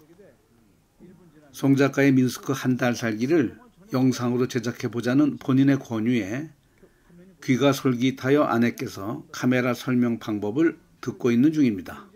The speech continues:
이 식당은 이름이 한국의 미스 리라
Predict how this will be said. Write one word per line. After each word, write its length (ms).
이 120
식당은 520
이름이 520
한국의 640
미스 440
리라 760